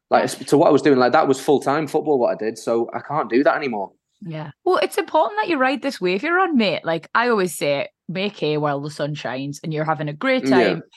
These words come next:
Speaker 2: You're booked and busy. Fucking enjoy it, babe.
Speaker 1: <laughs> Yeah, that's, that's, that's one way of putting it, yeah. You have got to enjoy it. You, you're only this young once. And, like,
Speaker 2: Exactly.
Speaker 1: again,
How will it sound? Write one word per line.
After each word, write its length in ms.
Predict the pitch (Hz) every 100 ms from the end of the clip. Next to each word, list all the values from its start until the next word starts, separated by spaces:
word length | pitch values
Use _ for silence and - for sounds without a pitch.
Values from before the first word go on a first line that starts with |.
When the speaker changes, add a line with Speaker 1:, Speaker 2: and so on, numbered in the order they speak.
| _
Speaker 2:
You're 140 | - 180
booked 320 | 156 277 -
and 160 | 262 185
busy. 420 | 170 147 160 151 - -
Fucking 260 | 170 254 247
enjoy 380 | 233 156 - 143
it, 140 | 151
babe. 260 | - 151 143 - _ _
Speaker 1:
<laughs> 60 | - - - - - - - - - - - -
Yeah, 300 | - - 160 135
that's, 200 | 143 131
that's, 260 | - 160 139
that's 280 | 151 131
one 140 | - 113
way 140 | 104
of 80 | 98
putting 240 | 98 92
it, 20 | 95
yeah. 160 | 98 95 - - - 494
You 100 | 156
have 140 | 160
got 100 | 156
to 60 | 135
enjoy 260 | 135 120 113
it. 220 | 110 113
You, 160 | 147
you're 220 | 139 156 175
only 180 | 180
this 240 | 160 139 143
young 200 | 127 113
once. 500 | 110 101 - - -
And, 100 | 110
like, 240 | 113 113 -
Speaker 2:
Exactly. 560 | - 302 - 466 - _
Speaker 1:
again, 440 | 120 123 135 110